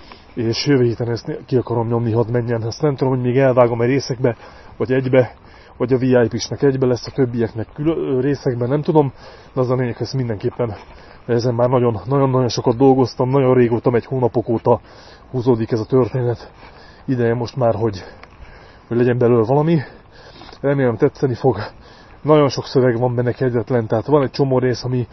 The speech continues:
milyen végigdumás, mesélős. Ö, úgyhogy nagyon szenvedtem bele, hogy hogy csináljam ezt meg. Nagyon egyszerűen csináltam meg, meghagytam dumálós meszé-, mesélősnek, és nincs agyon vágóképezve semmi lófasz. Csak mivel németül van, és nem értek belőle egy szót se,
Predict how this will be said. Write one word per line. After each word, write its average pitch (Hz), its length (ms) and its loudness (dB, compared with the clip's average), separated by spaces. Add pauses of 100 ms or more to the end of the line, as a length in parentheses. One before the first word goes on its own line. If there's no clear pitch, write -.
(300)
milyen 123 200 -2
végigdumás, 127 600 0
mesélős. 151 720 0 (720)
Ö, 135 260 6
úgyhogy 135 260 0
nagyon 147 200 0
szenvedtem 135 520 -2
bele, 131 120 0
hogy 120 100 -2
hogy 131 140 -4
csináljam 123 400 0
ezt 113 160 -4
meg. 147 300 0 (480)
Nagyon 135 240 2
egyszerűen 123 380 -2
csináltam 127 440 0
meg, 131 140 -2
meghagytam 123 380 -4
dumálós 117 440 0
meszé-, 139 380 -2 (120)
mesélősnek, 135 600 -2
és - 80 -18
nincs 143 300 -4
agyon 139 260 2
vágóképezve 120 840 0 (520)
semmi 127 320 0
lófasz. 143 540 -4 (240)
Csak - 120 -12
mivel 135 220 2
németül 165 400 2
van, 131 120 0
és 120 100 -4
nem 143 160 0
értek 135 260 2
belőle 131 180 6
egy - 80 -4
szót 135 220 -4
se, - 260 -4